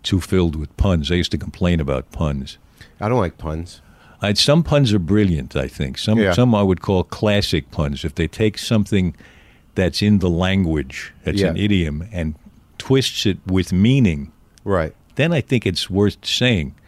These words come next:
Speaker 1: And Larry could do that. And they'd say to me, "Well, Larry wrote puns." I say, "Yeah, but Larry wrote classic,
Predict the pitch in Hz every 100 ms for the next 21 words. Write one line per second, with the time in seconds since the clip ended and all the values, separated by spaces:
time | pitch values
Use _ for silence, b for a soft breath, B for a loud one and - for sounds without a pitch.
0 | b b b b 92 98 117 110 92 98
1 | 80 110 127 87 67 - - _ 85 95
2 | 101 - 110 113 107 90 80 - _ b
3 | b b b b b - 95 95 135 120
4 | 95 85 76 - 78 78 87 - 123 87
5 | 85 110 127 98 85 78 - - 113 139
6 | 127 -